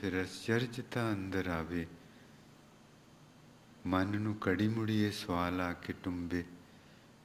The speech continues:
ਕਿ ਉਹ ਆਕਾਸ਼ ਕਿਸ ਤਰ੍ਹਾਂ ਦਾ ਹੋ, ਜਿਹੜਾ ਕਿਤੇ ਖਤਮ ਹੀ ਨਹੀਂ ਹੁੰਦਾ।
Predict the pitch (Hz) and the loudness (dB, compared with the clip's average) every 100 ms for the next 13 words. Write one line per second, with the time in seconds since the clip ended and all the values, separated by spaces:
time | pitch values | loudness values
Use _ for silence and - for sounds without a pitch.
0 | - - - - - - - - 110 113 | -20 -20 -20 -20 -20 -20 -20 -6 0 2
1 | 117 110 110 98 98 110 - - - - | 2 -2 -2 0 0 0 -2 -6 -10 -20
2 | - - - - - - - - - - | -20 -20 -20 -20 -20 -20 -20 -20 -20 -20
3 | - - 120 117 - 135 131 120 117 107 | -20 -2 0 0 -2 -2 0 -2 0 -2
4 | 98 92 92 90 92 95 - 98 - 92 | 0 -2 -2 0 0 0 -2 -6 -4 -4
5 | 90 - 113 110 107 92 80 76 73 - | -6 -6 -4 -2 -2 -2 -4 -6 -8 -14
6 | - | -18